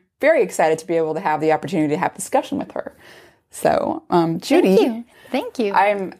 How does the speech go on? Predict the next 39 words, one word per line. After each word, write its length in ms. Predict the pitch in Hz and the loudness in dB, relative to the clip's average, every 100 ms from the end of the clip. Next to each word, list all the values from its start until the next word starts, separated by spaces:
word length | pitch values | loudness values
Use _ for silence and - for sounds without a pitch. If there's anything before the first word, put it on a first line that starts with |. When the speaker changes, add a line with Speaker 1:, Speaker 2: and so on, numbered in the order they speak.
| - | -2
Speaker 1:
I'm 320 | 190 170 - _ _ _ _ - 185 - | 0 -2 -12 _ _ _ _ -20 -20 -2
ready 180 | 220 254 | 0 0
to 100 | 226 | -2
just 220 | 190 - | -4 0
jump 260 | 202 220 262 | 2 2 2
in 100 | 240 | -2
and 120 | 226 | -2
talk 260 | - 196 220 | 0 0 2
about 220 | 190 180 | 0 2
all 160 | 180 | 0
things 320 | 180 180 180 - | 0 -4 -4 -2
aging. 500 | 165 170 185 190 190 | -2 -2 -4 -4 -2
You 60 | |
know, 100 | 170 | -2
most, 320 | 185 240 254 - - - | 2 0 0 -14 -20 0
most 240 | 262 370 | 0 2
people, 220 | 359 - | -2 0
when 80 | 240 | 0
they 80 | 202 | 0
think 180 | 208 190 | 0 0
about 200 | 180 165 | 2 2
aging, 340 | 170 165 165 | 2 2 0
they 100 | 165 | -2
think 220 | 165 160 | -2 -6
about 400 | 160 156 156 151 | -2 0 0 -2
the 60 | - | -8
passage 360 | - 139 156 147 | -6 -6 -6 -10
of 100 | - | -10
time, 440 | - 160 151 151 | -4 -2 -2 -6
a 40 | |
chronological 540 | 151 147 147 151 - 151 | -8 -12 -10 -12 -12 -10
number, 540 | 156 151 147 143 147 _ _ _ _ - | -6 -6 -4 -6 -8 _ _ _ _ 0
but 180 | 165 | 2
there's 200 | 190 202 | 4 4
a 60 | 190 | 2
lot 280 | 165 214 269 | 2 2 2
of 120 | 247 | 2
molecular 520 | 196 190 185 185 165 | 2 2 4 2 2
changes 800 | 160 - 185 175 156 151 - - | 0 -4 -2 0 -2 -2 -6 -12